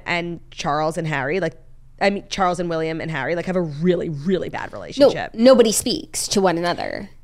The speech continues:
Speaker 1: Yeah, so I wouldn't be surprised if he, but if he found out via the public, would you still fly home for that? Like, that's a huge slap in the face.
Speaker 2: It, it, but the cancer trumps.
Speaker 1: True.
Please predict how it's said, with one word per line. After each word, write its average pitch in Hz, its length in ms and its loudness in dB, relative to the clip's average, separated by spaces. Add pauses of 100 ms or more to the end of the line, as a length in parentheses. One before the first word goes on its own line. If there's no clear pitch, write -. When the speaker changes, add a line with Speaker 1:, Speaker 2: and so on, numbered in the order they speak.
(220)
Speaker 1:
Yeah, 196 300 4
so - 160 -4
I 220 100 6
wouldn't 233 220 4
be 185 60 -2
surprised 160 420 -2
if 156 80 -8
he, 165 80 -6
but - 280 -6
if 233 100 -2
he 277 80 0
found 254 220 0
out 359 200 -4
via 180 180 -2
the 170 80 -6
public, 175 640 -4 (300)
would 190 100 -4
you 208 60 -4
still 240 160 -2
fly 240 180 -4
home 151 240 -8
for 165 100 -10
that? 185 220 0
Like, 165 160 -6
that's 185 200 -2
a - 20 -6
huge 123 320 -8
slap - 200 -10
in - 60 -16
the - 80 -14
face. - 380 -14
Speaker 2:
It, 240 160 4
it, 240 360 4 (300)
but 220 160 4
the 214 80 4
cancer 208 400 4
trumps. - 720 -2 (1080)
Speaker 1:
True. 147 460 -4